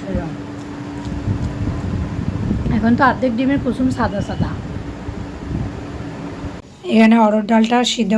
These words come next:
বসিয়ে দিই কুকারে। এখানে সয়াবিনটাও ভিজিয়ে দিয়েছি একটু নুন দিয়ে গরম জলে। তো এইগুলো থাক, আমি সবজিটা কেটে নিই ততক্ষণ।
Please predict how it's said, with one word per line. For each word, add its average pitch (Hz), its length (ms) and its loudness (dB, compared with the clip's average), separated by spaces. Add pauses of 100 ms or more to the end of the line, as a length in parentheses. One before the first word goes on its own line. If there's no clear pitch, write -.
বসিয়ে 226 320 4
দিই 247 160 2
কুকারে। 247 320 4 (540)
এখানে 196 200 6 (120)
সয়াবিনটাও 202 680 6
ভিজিয়ে 190 360 6
দিয়েছি 226 320 2
একটু 240 200 -6
নুন 202 120 6 (100)
দিয়ে 220 220 4
গরম 196 200 8 (100)
জলে। 202 240 4 (960)
তো - 60 -8 (120)
এইগুলো 185 360 8 (160)
থাক, 247 200 -2 (180)
আমি 185 160 10 (260)
সবজিটা 196 460 -2
কেটে 185 220 0
নিই 175 160 2
ততক্ষণ। 185 420 0